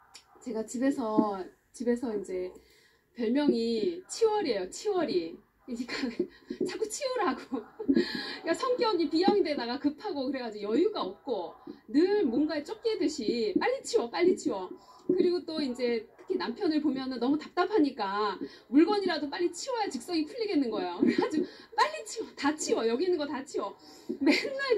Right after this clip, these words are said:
그러니까 나보고 이제 "치월이, 치월이." 그러면서 하는 말이 "캄다운, <laughs> 캄다운." 저보고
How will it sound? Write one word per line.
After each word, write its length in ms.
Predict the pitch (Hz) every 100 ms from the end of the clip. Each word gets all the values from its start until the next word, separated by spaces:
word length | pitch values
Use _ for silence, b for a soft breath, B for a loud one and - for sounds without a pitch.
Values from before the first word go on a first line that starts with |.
| 403
그러니까 480 | 453 392 415 320 302 302 B B
나보고 400 | 285 302 415 392 320
이제 160 | 254
"치월이, 720 | - - 523 523 339 220 370
치월이." 440 | - - 403 294 220
그러면서 580 | 233 240 240 214 202 202 B B - 254
하는 260 | 277 415 403
말이 320 | 226 403 427
"캄다운, 640 | - 466 440 403 - - -
<laughs> 40 |
캄다운." 640 | - 440 320 - - - - B B B -
저보고 360 | 359 - 440